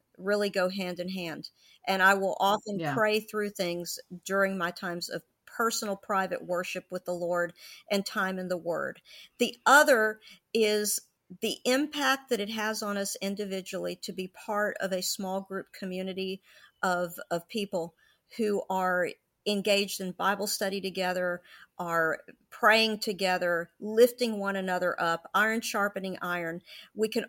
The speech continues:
Speaker 1: always learn from others. And I have the pleasure of facilitating a, a woman's Zoom group, actually, that started in the midst of covid.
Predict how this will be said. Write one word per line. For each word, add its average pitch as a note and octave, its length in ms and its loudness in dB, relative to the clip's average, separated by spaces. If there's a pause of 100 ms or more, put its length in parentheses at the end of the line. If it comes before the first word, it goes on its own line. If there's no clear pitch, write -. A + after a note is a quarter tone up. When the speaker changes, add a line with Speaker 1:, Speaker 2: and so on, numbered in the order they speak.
Speaker 1:
always B3+ 440 6
learn G3+ 540 2
from F#3+ 260 2
others. F3 380 2
And F3+ 120 -2
I F#3 100 2
have G#3 200 -2
the F#3+ 80 -2
pleasure G#3 500 -2
of F#3+ 100 -2
facilitating F#3 1000 -2
a, F3 280 -2 (480)
a G3 80 4
woman's A3+ 500 2
Zoom B3+ 280 4
group, F3 360 -2
actually, G3+ 420 0
that - 120 -6
started G#3+ 420 2
in G3 60 -6
the F#3+ 100 0
midst G3+ 360 -2
of - 140 -2
covid. A#3 520 2